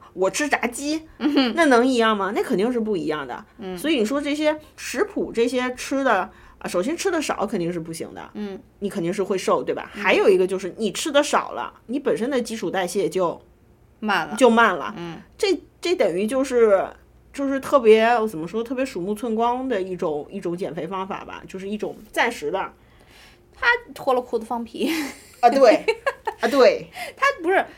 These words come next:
Speaker 2: 他们那会儿那个减肥法宣传的点都是说，就是你吃的少，
Speaker 1: 嗯。
Speaker 2: 但是呢，我这个食谱是保证，
Speaker 1: 你不饿。
Speaker 2: 对，保证你的营养，你每天所需的营养和所需的卡路里量都是够的。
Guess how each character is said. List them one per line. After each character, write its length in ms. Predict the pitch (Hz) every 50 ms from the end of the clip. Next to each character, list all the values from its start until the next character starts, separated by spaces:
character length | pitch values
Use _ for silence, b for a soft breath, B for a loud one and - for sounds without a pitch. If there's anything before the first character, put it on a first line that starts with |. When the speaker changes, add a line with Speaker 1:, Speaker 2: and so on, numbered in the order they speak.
| B B
Speaker 2:
他 220 | - - 480 494
们 120 | 494 480 427
那 160 | 440 403 370
会 120 | 320 285 226
儿 120 | 190 175
那 120 | 202 262
个 120 | 269 262 240
减 240 | - 202 147 175 175
肥 200 | 196 202 220 269
法 360 | 262 - - - - 160 185
宣 360 | - - - 339 339 359 359
传 240 | 349 320 240 196 208
的 80 | 214
点 320 | 208 214 - 190 170 131 - - - -
都 200 | - 202 226 233
是 100 | 208 190
说， 500 | 190 - - 208 196 190 190 185 190 - - -
就 120 | - 196
是 60 | 185
你 300 | 175 156 127 - - - -
吃 200 | - - - 254
的 140 | 240 220 196
少， 160 | - - - -
Speaker 1:
嗯。 200 | - 139 139 139 -
Speaker 2:
但 200 | 220 220 214 220
是 200 | 226 214 190 180
呢， 340 | 165 156 143 135 123 - - - - - - - - - -
我 140 | 160 147 -
这 100 | - 196
个 160 | 196 196 180
食 380 | 180 - - - - - 202 208
谱 300 | 214 214 - - - - - - 143 139 208
是 140 | 202 175 -
保 400 | 202 247 285 - - 339 285 -
证， 120 | 240 233 202
Speaker 1:
你 120 | - -
不 0 |
饿。 0 | - 180
Speaker 2:
对， 140 | - 214 190
保 220 | 190 214 180 160
证 200 | 190 262 269 262
你 120 | 226 175 117
的 60 | 160
营 360 | 185 175 190 185 165 196 262
养， 300 | 339 302 190 - 151 196
你 60 | 220 262
每 120 | 277 202
天 160 | 190 226 254
所 220 | 254 - 208 160 156
需 500 | 170 - - - - - 262 262 269 247
的 140 | 233 202
营 340 | 180 175 170 160 147 165 214
养 240 | 254 233 - - 175
和 140 | - 202 214
所 180 | 208 - 170
需 220 | - - - 254 254
的 80 | 233
卡 220 | 214 - - 143 139
路 120 | 196 226
里 120 | 214 156 131
量 200 | 208 294 294 214
都 80 | 180
是 80 | 170 170
够 280 | 165 - 185 156 143 -
的。 140 | - -